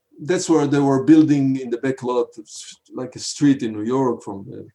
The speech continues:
thirties, the gangster era. And I became part of the art department. Again,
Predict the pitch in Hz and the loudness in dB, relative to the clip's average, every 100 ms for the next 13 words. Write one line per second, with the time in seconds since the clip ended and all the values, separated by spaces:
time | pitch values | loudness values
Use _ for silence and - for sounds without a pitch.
0 | - 147 139 123 104 - - 110 104 135 | -2 0 2 -2 -6 -8 -18 -16 -8 -6
1 | 123 - 107 110 110 117 - _ - 277 | -6 -8 -8 -6 -6 -8 -12 _ -16 -14
2 | 262 294 226 - 180 170 147 135 113 107 | -10 -10 -12 -12 -10 -4 -4 -4 -8 -10
3 | - 143 135 - 127 127 135 - - 240 | -6 -6 -6 -8 -8 -8 -12 -16 -16 -12
4 | 233 160 | -12 -12